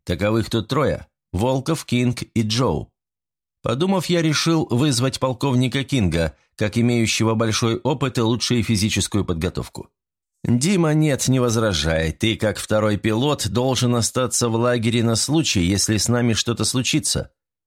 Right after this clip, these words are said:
Только ты в таком случае сможешь поднять модуль и вернуться на Землю». Димины эмоции были видны как на ладони.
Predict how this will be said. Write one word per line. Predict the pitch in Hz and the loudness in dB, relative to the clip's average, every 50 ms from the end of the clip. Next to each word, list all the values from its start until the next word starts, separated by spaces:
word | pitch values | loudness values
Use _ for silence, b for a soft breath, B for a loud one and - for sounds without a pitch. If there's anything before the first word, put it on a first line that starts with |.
| _ _ _ _ _ | _ _ _ _ _
Только | 101 113 113 98 - 113 107 | -2 0 0 0 0 -2 -2
ты | - - 151 | 0 0 0
в | 127 - | 0 0
таком | - 85 - 90 90 90 | -2 -2 0 0 0 0
случае | - - 113 135 131 - - 101 92 | 0 2 0 0 2 2 2 2 2
сможешь | - - 104 104 98 87 98 90 - | 2 2 2 2 2 0 0 -2 0
поднять | - 98 98 95 117 113 104 - - | -2 -2 0 0 0 0 0 0 2
модуль | 101 107 117 123 117 104 107 117 113 - | 2 2 2 2 2 0 0 0 0 2
и | 113 | 2
вернуться | 107 117 107 110 117 117 98 - - | 2 2 2 2 0 0 0 0 0
на | 107 110 113 | 2 2 2
Землю». | 107 110 110 78 64 - - - - _ _ _ _ _ _ _ _ _ _ _ _ _ | 0 0 0 0 -2 -4 -8 -12 -18 _ _ _ _ _ _ _ _ _ _ _ _ _
Димины | - 98 120 165 156 151 143 143 139 - | -6 -2 0 2 4 4 4 2 2 2
эмоции | 127 127 127 135 135 - - 120 117 | 2 2 2 2 2 0 2 2 2
были | 110 98 113 110 104 107 | 2 2 2 2 2 2
видны | 95 98 85 95 110 104 | 2 2 2 2 0 0
как | - - 87 - | 0 -4 -4 0
на | 98 92 | 0 0
ладони. | 90 95 104 98 82 76 67 65 - - | 2 0 0 0 -2 -2 -2 -2 -4 -8